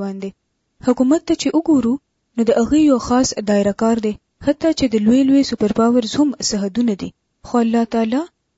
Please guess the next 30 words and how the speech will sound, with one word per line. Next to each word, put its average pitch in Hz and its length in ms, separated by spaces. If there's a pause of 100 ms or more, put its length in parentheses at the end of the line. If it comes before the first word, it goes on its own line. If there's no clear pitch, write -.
(220)
د 220 80 (120)
ځمکې 294 380 (160)
د - 20 (120)
یو 214 60
خاص 254 320
حصې 254 380
نه، 285 80 (320)
بلکې 220 280
د 202 160
پوره 240 200
ځمکې، 220 400 (360)
او 220 160
صرف 285 220 (100)
د - 20 (120)
ځمکې 277 340
نه، 294 140 (460)
د 214 160
پوره 240 200 (120)
اسمان، 220 380 (120)
او 208 80
چې 214 160
څه - 200
څه - 180
په 294 200
دې 226 80 (100)
کائنات 214 360
کې 233 180
دي، 254 100
د 214 60
هغې 214 260